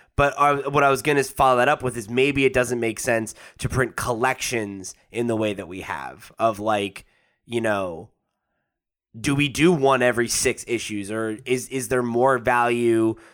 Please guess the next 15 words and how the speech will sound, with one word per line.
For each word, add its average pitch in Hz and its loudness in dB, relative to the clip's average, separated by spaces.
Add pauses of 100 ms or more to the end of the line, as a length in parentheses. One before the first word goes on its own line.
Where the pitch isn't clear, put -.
(160)
to 113 -2
waiting 120 2
until 123 -2
an 127 -2
arc's 123 -2
complete 151 -6
and 113 -6
trying 123 -2
to 123 -2
market 123 -2
those 156 2
kinds 110 -4
of 98 -12
books, - -12
or 120 2